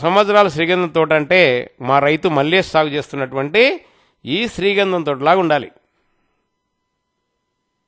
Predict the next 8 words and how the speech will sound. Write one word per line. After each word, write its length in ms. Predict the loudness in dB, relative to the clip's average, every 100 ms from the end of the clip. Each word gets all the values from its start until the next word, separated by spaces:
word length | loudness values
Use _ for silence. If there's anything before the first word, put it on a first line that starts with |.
| _ _ _ _ _ _ _ _ _ _ _ _ _ _ _ _ _ _ _ _ _ _
చూడండి 340 | -2 0 0 -6 _ _ _ _ _ _ _ _ _ _ -16
ఎంత 160 | -8
బాగుందో 400 | -2 0 0 0 -2
ఇది 80 | -2
చూడండి, 300 | -4 -4 -6 -12 _ _ _ _ _ _ _ _ _ _ _ _ _ _ _ _ _ _ _ _ _
ఫారెస్ట్ 480 | 0 2 2 0 -6
గ్రీన్ 320 | -6 -4 -4
కలర్లో 320 | -4 -4 -4